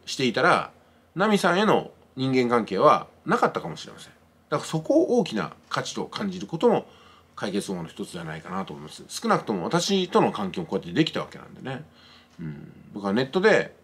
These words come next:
稼いでる人とか、ネットでもう人間関係なくてもね、生き生きと生きてるわけですよ、私たちは。<laughs> そういった一員になったと思ったらいいんじゃないかなと思うんで、よろしかったらAさんね、ナミさんと私とね、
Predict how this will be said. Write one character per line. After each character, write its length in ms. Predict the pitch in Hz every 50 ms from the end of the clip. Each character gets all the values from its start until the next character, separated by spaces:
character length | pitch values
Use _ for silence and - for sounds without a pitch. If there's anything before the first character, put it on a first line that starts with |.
| _ _ _ -
稼 300 | - 131 127 - 220 185
い 40 | 123
で 60 | 98
る 60 | 82
人 120 | - -
と 120 | 82 - -
か、 200 | - 117 98 90
ネ 120 | 101 117
ッ 20 | 226
ト 140 | - 175
で 320 | 180 196 151 101 - - - _ _ _ _ _ _ _ -
も 240 | 123 123 107 80 85
う 40 |
人 200 | 117 151 190 202
間 200 | 202 220 214 208
関 140 | 190 190 143
係 80 | 117 98
な 140 | 123 170 190
く 100 | - -
て 80 | 117
も 100 | 92 90
ね、 100 | 101 104 127
生 60 | 139
き 60 | - 190 202
生 20 | 165
き 40 | -
と 180 | - 107 90 147
生 60 | 165
き 100 | - -
て 80 | - 151
る 60 | 127
わ 80 | 117 95
け 60 | 85
で 80 | 78
す 80 | - -
よ、 60 | 95
私 220 | 98 - 160 156 -
た 120 | 117 120
ち 100 | - 131
は。 220 | - 120 107 - - - - - - _ _ _ _ - - _ - -
<laughs> 520 | 226 220 190 - - - - - - -
そ 200 | - - 220 226
う 40 | 226
い 40 | 185
っ 20 |
た 340 | - - - 196 - 180 - - 196 -
一 200 | - 170 156 -
員 140 | 208 214 196
に 80 | 202 196
な 140 | 190 202 202
っ 40 |
た 100 | - 160
と 100 | 127 123
思 140 | 117 123 123
っ 60 | 117
た 100 | - 120
ら 60 | 113 120
い 20 |
い 40 | 123
ん 40 | 113
じ 80 | 117
ゃ 20 | 110
な 60 | 104
い 40 | 98
か 100 | 90 101
な 120 | 104 104
と 80 | 92 101
思 100 | 95 95
う 20 |
ん 80 | 98 101
で、 200 | 113 110 - - - - - -
よ 100 | 131 147
ろ 60 | 160
し 60 | 151
か 100 | - 127
っ 60 | - -
た 100 | - 95
ら 80 | 95
A 100 | 131 147
さ 140 | 120 - 80
ん 80 | 76 92
ね、 200 | 113 151 - - - - - - -
ナ 140 | - 135 147
ミ 100 | 147 127
さ 120 | - 92
ん 80 | 87 190
と 400 | - 175 160 120 - - - - - _ _ _ -
私 300 | - 107 - 123 120 -
と 100 | - 110
ね、 180 | 131 180 202